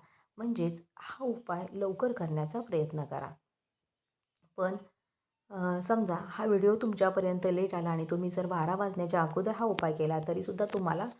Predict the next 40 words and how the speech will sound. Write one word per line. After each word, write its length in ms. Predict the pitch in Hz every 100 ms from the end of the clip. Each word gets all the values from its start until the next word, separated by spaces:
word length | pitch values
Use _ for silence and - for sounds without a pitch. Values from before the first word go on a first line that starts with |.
| _ _ -
चालेल. 280 | 160 147 143 - _ _ _
पण 160 | 226 214 220
आता 200 | 294 -
हा 180 | 208 240 -
उपाय 260 | 214 233
आपल्याला 260 | 226 233 220
करायचा 480 | 233 202 190 196 226
आहे 500 | 170 147 175 170 _ _
किंवा, 420 | - 196 196 196 226 -
अ, 60 | 190 185
बघा 300 | 185 196 170
की 280 | 165 - -
असं 180 | 202 214
म्हटलं 240 | 202 214
जातं 200 | 208 202
की 120 | 196
हिंदू 280 | 202 202 202
धर्मामध्ये 460 | 220 214 208 208 214
अशी 220 | 175 220
काही 280 | 214 214 220
झाडं 220 | 214 190 190
आहेत 300 | 185 160 185 - _ -
की 80 | 208
त्या 80 | 226
झाडांमध्ये 540 | 220 196 180 170 160
साक्षात 380 | 170 165 165 202
देवी 260 | 190 180 196
देवतांचा 460 | 175 165 160 170
वास 320 | 226 185 175
असतो 240 | 156 - 160
असं 200 | 156 247
म्हटलं 340 | 247 - -
जातं. 280 | 165 156 175
या 140 | 202
झाडांसंबंधित 680 | 214 190 185 185 196 180 180
आपण 300 | 180 160 175
जर 140 | 170 185
काही 200 | 214 233
उपाय 260 | 233 165
केले, 300 | 160 156 156